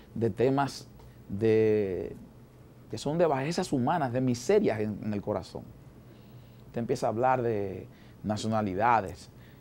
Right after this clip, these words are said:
de racismo, de que este no es de aquí, que este no es de allá, que quién es este, que para acá, y mencionando unos términos que yo no los voy a, a mencionar porque no van conmigo.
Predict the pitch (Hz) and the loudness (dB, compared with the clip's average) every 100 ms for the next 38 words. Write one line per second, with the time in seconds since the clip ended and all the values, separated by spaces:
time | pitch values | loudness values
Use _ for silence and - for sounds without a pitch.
0 | - - 90 104 101 101 - 135 104 98 | -20 -12 -6 -4 -4 -8 -2 0 0 -2
1 | 87 - - - - - - 95 101 113 | -6 -12 -20 -20 -20 -18 -8 -6 -2 -2
2 | 123 131 127 107 131 120 110 123 123 123 | 0 2 2 2 0 0 0 0 2 2
3 | 101 113 117 - - - - 104 131 139 | 2 2 0 -2 -10 -18 -14 -6 -2 -2
4 | 110 135 - - - - - - - - | 0 -2 -4 -10 -12 -16 -20 -20 -18 -16
5 | - 101 101 101 - 156 147 120 107 104 | -12 -8 -6 -6 4 6 6 4 -2 -4
6 | 117 131 156 139 - - - - 135 156 | -4 2 2 2 -4 -20 -18 -2 0 4
7 | 156 156 156 135 113 139 147 123 135 139 | 4 4 4 2 2 2 2 4 6 6
8 | 131 123 120 117 123 131 113 113 123 127 | 6 6 2 0 0 0 0 2 4 4
9 | 135 123 110 120 113 | 2 2 0 2 0